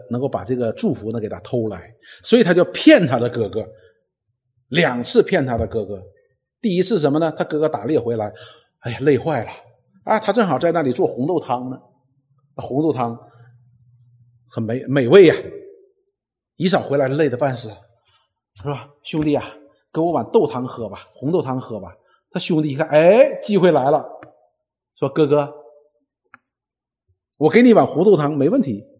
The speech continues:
我可以给你两碗管饱，但是你得把你长子的名分给我，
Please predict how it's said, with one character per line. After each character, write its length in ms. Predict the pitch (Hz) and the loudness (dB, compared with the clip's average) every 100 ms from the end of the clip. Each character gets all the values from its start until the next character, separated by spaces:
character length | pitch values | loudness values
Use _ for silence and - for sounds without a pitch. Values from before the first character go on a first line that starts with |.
| _ | _
我 100 | 139 | -4
可 120 | 208 | 2
以 20 | 196 | 2
给 140 | 180 | 2
你 80 | 135 | 0
两 160 | 120 | 0
碗 180 | 139 101 - _ _ _ _ _ _ _ | -4 -8 -14 _ _ _ _ _ _ _
管 160 | - 165 | 0 2
饱， 220 | 147 - - - _ _ _ _ _ _ _ | 2 -6 -18 -20 _ _ _ _ _ _ _
但 120 | 247 | -4
是 80 | 175 | -2
你 40 | 202 | 0
得 80 | |
把 120 | 190 185 | 0 0
你 120 | 123 | -2
长 240 | - 143 | -4 -6
子 120 | 165 | -6
的 80 | 120 | -6
名 200 | 107 110 | -8 -8
分 140 | 170 131 | -8 -10
给 160 | 98 | -10
我， 100 | 90 | -14